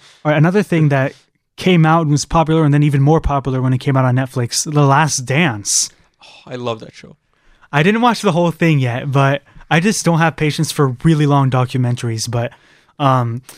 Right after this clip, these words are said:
Speaker 1: my family adores basketball, and so this was big for them. And, uh, I know how much people love this because Michael Jordan, all these people, they're, they've left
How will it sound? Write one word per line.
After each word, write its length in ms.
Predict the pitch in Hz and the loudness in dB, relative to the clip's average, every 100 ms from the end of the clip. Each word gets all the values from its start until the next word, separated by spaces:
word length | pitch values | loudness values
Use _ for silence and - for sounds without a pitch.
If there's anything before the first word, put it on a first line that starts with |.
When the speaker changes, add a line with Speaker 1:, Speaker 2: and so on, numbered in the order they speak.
| _ - | _ -2
Speaker 1:
my 140 | 156 | 0
family 400 | - 160 151 147 | 2 2 2 2
adores 460 | 131 123 131 127 123 | 2 0 -2 -2 -2
basketball, 640 | 123 117 - 131 120 117 | -2 -2 -2 -2 -2 -2
and 100 | 113 | -4
so 200 | - 117 | -4 -2
this 200 | 117 131 | 0 0
was 140 | 147 120 | -2 -2
big 200 | 127 123 | -2 -2
for 120 | 131 | -2
them. 280 | 120 120 120 - _ _ | 0 0 -4 -6 _ _
And, 400 | 139 131 131 127 | 0 2 4 2
uh, 60 | 139 135 | 2 2
I 180 | 139 | 4
know 100 | 151 | 4
how 80 | 160 | 4
much 200 | 160 156 | 2 0
people 180 | 165 143 | -2 -2
love 220 | 127 143 | 0 0
this 180 | 127 117 | -2 -4
because 380 | 135 131 117 - - _ - | -2 0 -2 -4 -10 _ -2
Michael 340 | 139 151 165 | 0 2 0
Jordan, 460 | 123 143 151 160 156 | 0 2 2 2 2
all 180 | 147 147 | 2 0
these 280 | 151 139 | 0 -2
people, 300 | - 143 156 | -2 -2 0
they're, 320 | 147 160 160 - _ _ _ - | 0 0 0 -4 _ _ _ -2
they've 220 | 156 123 | 0 0
left 380 | 139 180 - | 0 0 -2